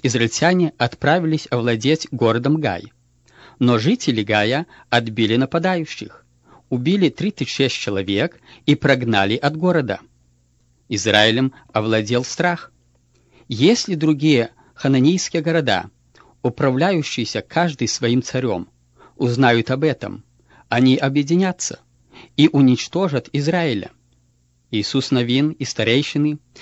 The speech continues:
пролежали в прахе перед ковчегом Господним целый день и, наконец, получили указание, что Израиль находится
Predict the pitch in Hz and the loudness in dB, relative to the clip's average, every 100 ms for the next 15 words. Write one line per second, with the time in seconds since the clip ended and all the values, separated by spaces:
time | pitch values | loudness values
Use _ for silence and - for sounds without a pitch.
0 | - - 135 135 135 156 165 156 - - | -20 -6 0 2 4 2 2 0 -4 -10
1 | - 151 165 - 110 135 127 - 131 - | -4 -2 -2 -6 -6 -4 -4 -2 -4 -4
2 | - 170 160 151 127 120 - 139 135 123 | -2 -2 0 -2 -4 -6 -2 -2 0 -2
3 | - - 147 190 170 110 92 101 _ _ | -4 -2 -2 -2 -2 -2 -2 -6 _ _
4 | _ _ - - - 139 143 - 139 165 | _ _ -20 -12 0 4 4 2 2 2
5 | 180 - - 139 135 165 156 147 135 123 | 0 -6 -4 -4 -4 -4 -4 -4 -2 0
6 | 98 90 95 _ _ _ - - - - | 0 -6 -12 _ _ _ -20 -14 -12 -2
7 | 165 208 175 151 151 165 160 139 127 - | -2 0 -2 0 2 2 0 0 0 0
8 | 151 147 - - 165 | 2 2 0 -6 -6